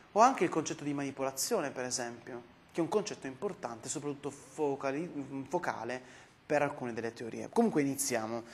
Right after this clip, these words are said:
La carrellata è la seguente: noi inizieremo dalla teoria dell'arco ipodermico, passeremo al Pain Fan Studies,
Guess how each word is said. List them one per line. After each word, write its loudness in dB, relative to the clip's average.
La 6
carrellata 8
è 2
la 0
seguente: 0
noi -2
inizieremo 2
dalla 2
teoria 4
dell'arco 4
ipodermico, 2
passeremo 4
al 4
Pain 2
Fan -2
Studies, 2